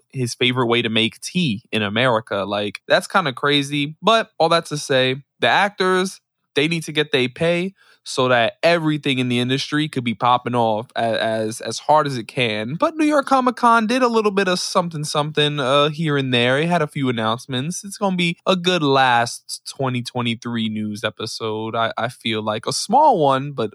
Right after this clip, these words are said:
but still valued. But before we do that, bro, I just wanna know, and I want the listeners to hear, what is your relationship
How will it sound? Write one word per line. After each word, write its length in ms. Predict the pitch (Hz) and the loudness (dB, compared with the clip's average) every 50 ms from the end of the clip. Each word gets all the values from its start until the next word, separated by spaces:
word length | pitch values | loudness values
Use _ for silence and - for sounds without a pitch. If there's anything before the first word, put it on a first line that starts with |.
| - _ _ | -12 _ _
but 120 | - 151 | -14 -12
still 340 | - - - - 175 170 156 | -12 -8 -4 -2 -2 0 -2
valued. 680 | 139 127 123 117 110 104 104 101 - 98 107 110 - - _ _ _ _ _ _ _ _ _ _ _ _ _ _ - | -2 0 2 2 2 2 0 -4 -10 -12 -14 -16 -18 -20 _ _ _ _ _ _ _ _ _ _ _ _ _ _ -2
But 80 | 156 | 0
before 380 | 156 160 185 180 - 262 277 285 | 0 0 0 0 2 2 2 2
we 100 | 285 269 | 2 0
do 180 | 233 254 254 262 | 0 2 2 2
that, 220 | 277 285 294 254 | 2 2 0 2
bro, 300 | 208 208 220 240 254 262 _ _ _ _ _ _ _ - | 2 2 2 2 0 -4 _ _ _ _ _ _ _ 0
I 120 | 147 151 | 0 0
just 280 | 156 165 196 208 - - | 0 0 -4 -6 -4 -2
wanna 200 | 233 240 247 247 | 0 0 2 2
know, 320 | 233 214 208 202 196 196 | 2 4 4 4 4 4
and 80 | 202 190 | 4 2
I 60 | 180 | 2
want 300 | 175 175 185 185 190 190 | 0 2 2 0 0 2
the 80 | 175 156 | 2 2
listeners 480 | 147 160 180 - - 196 185 190 185 | 2 2 0 0 -2 -2 -4 -4 -4
to 100 | - - | -4 -6
hear, 460 | 165 - - 220 220 170 143 151 190 - _ _ _ _ _ _ _ _ _ _ _ | -6 -4 -2 -2 0 0 -2 -4 -6 -10 _ _ _ _ _ _ _ _ _ _ _
what 180 | - 175 247 302 | 0 2 2 2
is 220 | 339 277 208 160 | 2 0 0 0
your 220 | 151 147 156 160 165 | 2 2 2 4 2
relationship 840 | 170 175 151 135 127 135 - - 160 160 151 - 147 147 175 - | 2 0 0 0 0 -2 -4 -4 -6 -6 -4 -2 -2 -2 -2 -4